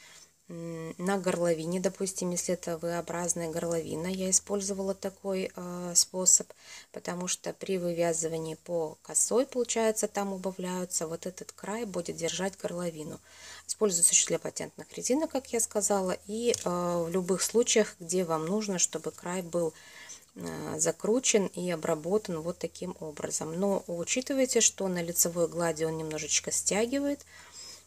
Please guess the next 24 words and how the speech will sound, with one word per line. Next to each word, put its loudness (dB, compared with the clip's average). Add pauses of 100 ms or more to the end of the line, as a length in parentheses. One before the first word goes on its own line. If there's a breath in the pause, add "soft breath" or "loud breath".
(140)
а, -10
так 4
как -4
в 2
одном -2
ряду -4 (220)
провязываются 4
петли, -4
в -10
другом -2
он, -8 (480)
э, -10
снимаются. -4 (800 loud breath)
Это 2
был 2
вот, -4 (160)
э, -6 (120)
еще 0
один 0 (1080 loud breath)
кромочный -6
край, -2 (440 loud breath)
который 2
можно -2
использовать. -2